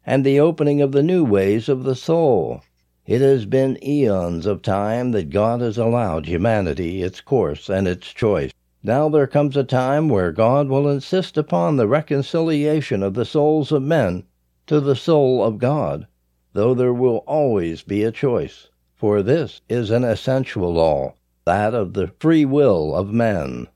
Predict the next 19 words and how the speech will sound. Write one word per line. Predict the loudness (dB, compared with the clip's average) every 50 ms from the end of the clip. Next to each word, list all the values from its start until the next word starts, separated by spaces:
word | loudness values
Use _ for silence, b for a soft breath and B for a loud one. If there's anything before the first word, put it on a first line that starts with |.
| _ _ _ _ _ _
Though | 0 2 2 2 2
God | 2 0 0 2 2 2 0 0 -2
will | -2 -2 0 0 0 0
not | 0 -2 -2 -2 -2 -2
allow | -2 -2 -2 -2 -4 -4 -2 -4 -4
humanity | -2 -2 -2 0 0 -2 0 0 -2 -2 -2 -2 -4 -4
to | -4 -4 -6 -4
destroy | -4 -6 -6 -4 -2 0 2 2 2 2
this | 2 0 -2 -2 -4 -4
world | -2 0 2 2 2 2 0 0 0 -2
and | -2 -2 -2 -2 -2 0
make | 0 0 0 0
it | -2 -2 -2
a | -2 -4
creature | -4 -2 0 0 0 -2 -2 -2 2 2 2
of | 2 2 0
its | -2 0 0
own | 0 2 2 2 0 0
mind, | 0 2 2 2 0 0 -2 -2 -4 -6